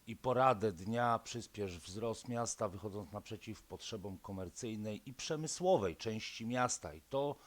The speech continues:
zamierzamy dzisiaj zrobić. Mam nadzieję, że uda nam się w końcu podciągnąć drewnianą naszą linię.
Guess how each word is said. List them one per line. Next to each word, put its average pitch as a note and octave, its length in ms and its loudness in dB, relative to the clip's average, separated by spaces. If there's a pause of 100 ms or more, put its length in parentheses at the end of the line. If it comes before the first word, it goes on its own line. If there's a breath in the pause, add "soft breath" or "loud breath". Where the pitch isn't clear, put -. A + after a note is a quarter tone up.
(200 loud breath)
zamierzamy G#2 760 2
dzisiaj G#2+ 600 -2
zrobić. G#2 840 -2 (560 loud breath)
Mam A2 420 -2
nadzieję, B2+ 500 2
że A#2 180 0
uda C3 300 2
nam A2 240 2
się G#2 440 -4
w - 80 -20
końcu G#2 640 -2
podciągnąć A2 800 0
drewnianą B2 600 6
naszą G2+ 680 0
linię. B2 580 0